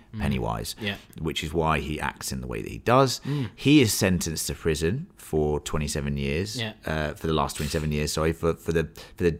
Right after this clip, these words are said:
Speaker 2: murder of all those kids, essentially,
Speaker 1: Mm.
Speaker 2: and his father. <clears throat> So
Speaker 1: He has aged badly.
Speaker 2: Yes.
Speaker 1: <laughs>
Speaker 2: Yes, let's go on to that. I mean, they, I mean, some people have aged well. It was a bit of banter, like, when they flick between the kids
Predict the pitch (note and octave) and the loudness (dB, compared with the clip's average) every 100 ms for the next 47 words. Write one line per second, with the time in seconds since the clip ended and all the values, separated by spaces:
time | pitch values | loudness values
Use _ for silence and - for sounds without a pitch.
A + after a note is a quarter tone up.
0 | - F2 F2+ E2+ D#2+ D2+ E2 D2+ C#2+ - | 0 2 2 2 0 0 0 0 -2 -2
1 | B1+ - - C2+ A#1+ G#2+ B1 B1 D2 C#2+ | -4 -4 -6 -4 -4 -4 -4 -4 -4 -4
2 | D#2 D2+ - D2+ A1+ G1+ - - - - | -4 -4 0 2 0 -6 -14 -16 -16 -16
3 | - - E3+ - - - D3+ C#3+ - - | -16 -14 -14 -10 -10 -4 -2 -2 -4 -4
4 | - B2 A#2 A#2 A#2 A2+ G#2+ C3 C3 B2+ | 6 10 12 12 12 8 6 4 4 2
5 | A#2 - - B2+ A#2+ A2 F#2+ F#2 C3 - | 0 -2 2 4 4 2 -2 8 8 8
6 | - - E3 - - - - A2+ E2+ - | 4 4 4 2 -2 -6 4 6 6 6
7 | G#3+ - A2+ - - B2+ A2 G#2 G2+ G#2 | 6 6 6 4 6 10 12 10 8 8
8 | F2+ F#2+ G#2+ G#2+ G#2+ A2 - - - - | 10 10 8 8 8 4 -2 -18 -6 4
9 | E3+ F#3 F3 D#3+ D3 B2+ - - C3+ C#3+ | 8 12 12 10 8 4 2 0 0 2
10 | D3+ C#3+ B2 A2 G2+ - - - - - | 4 6 6 4 0 -6 -18 -10 -4 2
11 | E3+ F#3 D#3 B2 G#2 F#2+ F#2+ F2+ E2 G2+ | 4 6 6 6 6 4 6 4 2 6
12 | G2+ F2 D#2+ D2 F#2 A#2 B2 A2+ A2+ A2+ | 8 8 4 4 6 6 6 4 6 6
13 | G#2+ - D#2+ D#2+ C2+ F2 E2+ E2+ - F#2+ | 4 2 2 2 2 0 2 0 -2 -2
14 | - - - F2+ E2 D#2 - F2+ D#2 - | -2 -4 -2 0 0 -2 0 2 2 -2
15 | - | -8